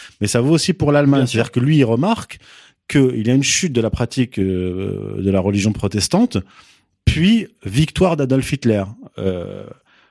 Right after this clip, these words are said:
Speaker 1: donc, euh, je montre la carte de, des élections de mars mille neuf cent trente-trois, les, les élections législatives qui amènent, euh, Adolf Hitler, euh, au pouvoir. Et donc, en fait, le protestantisme,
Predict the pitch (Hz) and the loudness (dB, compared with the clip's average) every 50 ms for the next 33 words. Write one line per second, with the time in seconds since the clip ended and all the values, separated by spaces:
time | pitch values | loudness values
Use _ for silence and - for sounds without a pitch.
0 | _ _ - 107 107 107 98 - 104 98 95 92 87 101 107 110 110 85 - 92 | _ _ -10 -2 -2 -2 0 2 2 2 2 2 4 4 4 4 2 -2 -4 -6
1 | 87 92 - 131 123 120 107 101 95 95 95 95 95 92 98 95 95 98 98 95 | -4 -2 -2 -2 -4 -2 -2 0 0 2 0 0 -2 0 0 2 2 2 0 0
2 | - - 131 127 107 98 104 113 110 - - 117 107 107 107 104 - - - 107 | 0 0 0 0 2 2 0 0 -2 -2 0 2 2 4 2 2 -2 -4 -2 -2
3 | 104 101 98 98 95 92 92 92 90 - - - 98 98 95 - - 180 226 262 | 0 0 0 0 0 2 0 0 -2 -2 -2 -2 -2 -2 -2 -2 -4 -4 -2 0
4 | 202 110 95 95 92 92 90 90 90 - 104 95 98 - - 104 98 92 95 98 | 0 2 2 2 2 2 0 -2 -6 -10 -12 -14 -16 -10 -2 -2 2 2 4 2
5 | 95 - - 123 113 101 95 87 90 87 - 98 92 - 214 208 - - - 110 | 2 0 0 0 0 0 0 -4 -4 -4 -2 -2 0 2 0 0 0 -2 -4 -4
6 | 107 - - - 107 117 147 170 202 202 170 - - - - - - - - _ | -4 -4 -2 0 2 4 4 4 4 2 0 -2 -8 -20 -20 -20 -20 -20 -20 _
7 | - 117 110 113 123 120 113 107 110 104 - - 113 - - 151 170 175 151 127 | -4 -2 -2 0 0 0 0 0 0 -2 0 -4 -4 0 0 0 2 2 2 0
8 | 113 107 107 101 - - - _ _ - 135 123 - 135 123 117 120 117 110 101 | 0 0 0 -2 -6 -12 -20 _ _ -2 -2 -2 -2 -2 2 2 2 2 2 0
9 | 92 87 _ _ _ _ _ - 123 127 143 143 127 - - - _ _ _ _ | -4 -8 _ _ _ _ _ -2 0 2 2 2 0 -4 -10 -20 _ _ _ _
10 | _ _ _ _ - 120 135 139 131 - 120 127 151 185 190 - 185 170 156 - | _ _ _ _ -14 -6 -6 -6 -4 0 2 4 4 4 2 0 -4 -4 -2 -2
11 | 147 131 - - 147 131 - - 147 131 - - 104 95 | -4 -4 -2 -2 -2 -2 -2 -4 -8 -8 -6 -6 -6 -8